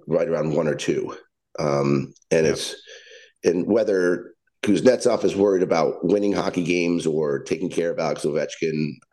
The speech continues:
Speaker 1: um, it's, I think he's, he's very individualistic, and I think he's just a fly by, fly by the seat of his pants type of player. And I don't, he's, he's not a, he's, he's, he's a great player, ex-,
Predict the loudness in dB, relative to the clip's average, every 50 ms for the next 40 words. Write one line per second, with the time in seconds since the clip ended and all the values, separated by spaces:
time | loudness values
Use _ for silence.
0 | -20 _ _ -6 -4 -2 -2 -2 -2 -4 -6 -6 -12 _ _ -20 -20 -20 -20 -20
1 | _ _ _ _ _ _ _ _ _ _ -2 -2 -2 -2 -6 -6 -6 -8 -8 -12
2 | -18 _ _ _ _ _ _ _ -8 -6 -4 -4 -2 -4 -6 -4 -2 -2 0 0
3 | 0 -2 -4 -6 -6 -6 -4 -4 -4 -4 -2 -2 -2 0 0 0 -2 -2 -2 -2
4 | -4 -2 -2 -2 -2 -2 -2 -2 -2 -2 -2 -4 -2 -2 -2 -2 -2 -4 -8 -6
5 | -4 -2 0 0 0 -2 0 -2 -2 -2 -2 -2 -2 -2 -2 -2 -2 -4 -2 -2
6 | -2 -2 -2 -2 -6 -8 -6 -4 -2 0 0 0 0 0 0 0 0 -2 -4 _
7 | -10 -6 -4 -2 -2 -2 -2 -2 -2 -2 -2 -2 -2 -4 -4 -4 -6 -10 -4 -4
8 | -4 -4 -4 -6 -6 -6 -6 -6 -8 -6 -4 -2 0 0 0 0 0 -2 -2 -2
9 | -2 -4 -2 -2 -2 -4 -6 -10 _ -20 -20 -20 -20 _ _ _ _ -4 -2 0
10 | 0 0 0 0 0 0 0 0 0 0 0 -2 0 0 0 0 0 -2 -2 0
11 | 0 0 0 -2 -2 0 0 0 0 2 0 0 0 -2 -4 -2 -2 0 0 0
12 | -2 -2 -4 -8 -18 _ _ _ -6 -6 -6 -8 -12